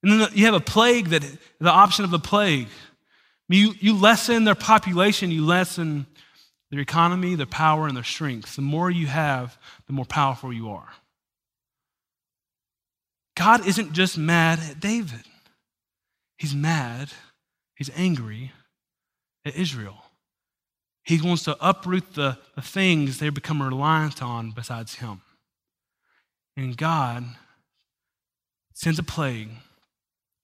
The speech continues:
to kill seventy thousand people. Seventy thousand. I know you're asking the question, "Isn't that a little harsh?" I mean, it was just, it was just a census.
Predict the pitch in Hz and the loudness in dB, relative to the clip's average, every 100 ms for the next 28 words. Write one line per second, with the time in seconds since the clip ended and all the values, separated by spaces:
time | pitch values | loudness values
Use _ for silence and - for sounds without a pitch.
0 | _ _ _ - - 143 - - 165 160 | _ _ _ -18 -12 -10 -8 -6 -4 -4
1 | 160 156 165 165 170 - _ _ _ - | -4 -6 -6 -6 -8 -12 _ _ _ -8
2 | 143 139 135 135 127 - 135 - 117 120 | -4 -4 -4 -8 -10 -12 -14 -14 -20 -20
3 | _ _ _ _ _ _ _ _ _ _ | _ _ _ _ _ _ _ _ _ _
4 | _ _ _ _ - - 196 196 202 190 | _ _ _ _ -10 -2 0 0 0 -4
5 | 180 185 170 170 151 147 165 185 180 175 | -4 -2 0 0 0 0 0 0 2 2
6 | - 175 180 165 175 - - - 170 196 | 0 -6 -4 -4 -4 -8 -14 -6 -2 0
7 | 247 247 196 202 175 143 202 226 220 175 | 0 -2 -2 -2 -2 2 2 2 -2 -2
8 | 165 147 160 156 190 190 - - - _ | -2 -2 -4 -4 -4 -6 -10 -16 -20 _
9 | _ _ _ _ _ _ _ _ _ 151 | _ _ _ _ _ _ _ _ _ -8
10 | 180 156 - 220 - 123 - - - | -6 -2 0 0 -2 -10 -10 -16 -18